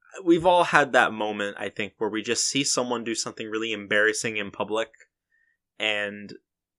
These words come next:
you know, you just kinda feel bad for 'em. Um, and, and here, you know, seeing Boris say, like, "There are other people watching," really kinda stirred that up in me of, like,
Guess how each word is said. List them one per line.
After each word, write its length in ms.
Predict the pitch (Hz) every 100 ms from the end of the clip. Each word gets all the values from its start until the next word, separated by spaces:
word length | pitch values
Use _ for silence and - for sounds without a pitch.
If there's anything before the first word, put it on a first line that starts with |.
| _
you 160 | 127 117
know, 60 |
you 100 | 110
just 160 | 135 -
kinda 140 | 160
feel 160 | 127 123
bad 260 | 101 101 98
for 240 | 113 107
'em. 200 | 101 95 - -
Um, 480 | 104 110 104 104 104 _ _ _ _ _ _ -
and, 300 | 107 104 104 -
and 200 | 117 107
here, 260 | - 151
you 60 | 131
know, 200 | 117 113
seeing 400 | - 170 160 131
Boris 340 | 117 120 113
say, 140 | - 107
like, 220 | 101 95
"There 200 | 110 104
are 80 | 110
other 140 | 107
people 320 | - 104 104
watching," 340 | 101 101 - 101
really 200 | 107 110
kinda 180 | 110 101
stirred 360 | - 117 104
that 120 | 101
up 160 | 101 -
in 80 | 117
me 140 | 117
of, 120 | 107
like, 300 | 92 - -